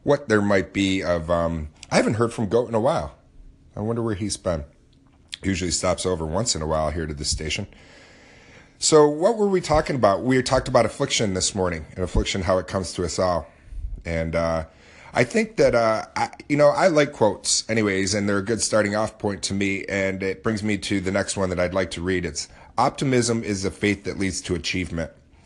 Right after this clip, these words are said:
Nothing can be done without hope and confidence."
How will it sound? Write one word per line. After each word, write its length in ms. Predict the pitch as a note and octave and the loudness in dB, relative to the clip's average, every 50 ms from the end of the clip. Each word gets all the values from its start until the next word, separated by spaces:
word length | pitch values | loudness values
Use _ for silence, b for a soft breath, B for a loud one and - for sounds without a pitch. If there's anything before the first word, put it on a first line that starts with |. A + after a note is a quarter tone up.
| b b | b b
Nothing 360 | - G#2 A2+ A#2 A#2 C3 A#2+ | 0 4 4 4 4 2 -4
can 180 | A2+ - A#2 G#2 | -2 -2 -2 0
be 80 | G#2 G2+ | 0 0
done 280 | F2+ F#2+ G2 G2 F#2+ | 0 0 0 0 0
without 300 | F#2 F2+ F#2 F#2 F#2 - | 0 0 0 0 -2 -2
hope 260 | - F#2+ F2+ F2 - | -2 -2 -2 -2 -2
and 140 | E2 F2 D#2+ | -8 -8 -8
confidence." 800 | - - F#2 F2+ F2 - - D#2 D#2+ D#2 D2+ C2+ - - - | -8 -6 -4 -4 -4 -4 -6 -8 -8 -8 -8 -6 -6 -6 -6